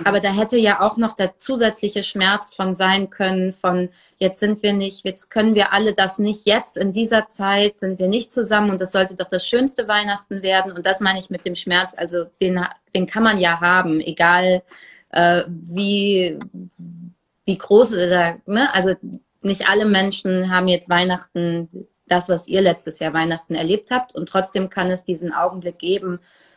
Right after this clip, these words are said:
von, ich muss was loslassen von dem, was ich eigentlich mal am Anfang gedacht habe, wie es wird oder wie es sein sollte.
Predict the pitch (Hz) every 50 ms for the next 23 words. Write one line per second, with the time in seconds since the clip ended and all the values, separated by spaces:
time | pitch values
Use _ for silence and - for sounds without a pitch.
0 | _ _ - - 190 175 180 175 175 - _ _ - _ _ _ - - - _
1 | _ _ _ _ _ _ _ _ _ _ _ _ - 202 190 - 214 214 214 -
2 | 190 175 180 - 208 196 196 208 226 226 226 - 190 180 180 180 - - 185 175
3 | 175 - 175 170 165 180 185 180 185 185 175 170 170 - 180 - - - 180 180
4 | 185 180 180 175 175 _ 180 165 160 160 160 160 165 - 160 160 - 170 170 170
5 | - - 165 160 156 156 - 165 156 - - - _ _ - 160 156 156 151 160
6 | 156 156 156 156 _ - 160 156 - - - 165 160 156 156 156 - _ - -
7 | 165 165 160 160 - 160 160 - - 160 160 160 165 156 - 170 160 165 160 160
8 | - - - - 185